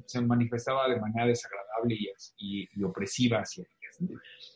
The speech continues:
Y en ese sentido, lo que yo tenía que hacer era respetar eso y me identifiqué con eso, por, por supuesto, y lo que quería era contarlo de la manera más fiel posible a los anhelos que tenían ellas como guionistas, ¿no? Eso es lo que quería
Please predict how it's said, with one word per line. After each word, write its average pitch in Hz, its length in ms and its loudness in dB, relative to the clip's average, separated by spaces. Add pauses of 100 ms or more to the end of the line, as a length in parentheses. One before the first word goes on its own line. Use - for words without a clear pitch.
(200)
Y 156 100 10
en 185 60 12
ese 208 180 12
sentido, 196 300 10
lo 139 140 8
que 120 100 4
yo 117 120 6
tenía 135 240 2
que 143 60 6
hacer 151 160 8
era 156 140 10
respetar 123 400 0
eso 131 320 2
y 117 140 -2
me 104 120 4
identifiqué 113 580 2
con 135 180 0
eso, 135 180 0
por, - 200 -10 (280)
por 95 140 -6
supuesto, 135 560 -2 (320)
y 127 120 -2
lo 104 120 2
que 95 140 -4
quería 110 500 6 (100)
era 113 220 4
contarlo 107 460 2
de 107 100 4
la 95 80 -4
manera 101 500 -2
más 107 300 0
fiel 113 340 4
posible 123 640 2
a 107 160 -4
los - 640 -8 (960)
anhelos 143 420 10
que 120 120 2
tenían 113 340 4
ellas 120 280 6
como - 220 -10
guionistas, - 560 -16
¿no? 180 80 -20 (180)
Eso 185 300 10
es 185 180 4
lo 120 120 -16
que - 100 -20
quería 117 280 4